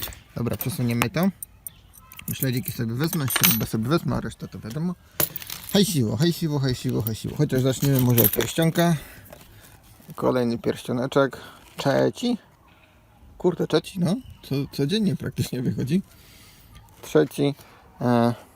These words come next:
no też w cudzysłowie srebro. Szkoda, szkoda, szkoda, no ale...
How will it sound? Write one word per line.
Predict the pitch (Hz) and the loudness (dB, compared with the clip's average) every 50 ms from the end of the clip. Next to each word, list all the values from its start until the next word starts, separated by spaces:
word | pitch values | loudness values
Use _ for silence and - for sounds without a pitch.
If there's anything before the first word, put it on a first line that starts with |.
| - - - - - - | -20 -20 -20 -18 -6 0
no | 139 135 131 | 0 2 4
też | - 131 120 - - | 4 4 4 4 0
w | - - | -6 -2
cudzysłowie | - 139 131 120 123 - - 131 113 107 104 | 2 4 4 4 4 4 2 2 2 2 0
srebro. | - - 123 135 131 120 127 135 127 127 127 123 - - - - - - 202 202 190 | 0 2 4 4 4 6 8 8 6 6 4 -2 -10 -16 -20 -20 -16 -12 -12 -10 -10
Szkoda, | - - - - 113 110 113 107 107 | -10 -2 2 2 4 6 6 4 2
szkoda, | - - - - - - | 2 -2 -2 -2 -2 -4
szkoda, | - - - - 127 117 123 120 | -6 -2 0 2 4 4 4 4
no | 117 117 - | 4 4 4
ale... | - 123 117 113 110 107 | 6 6 6 6 4 2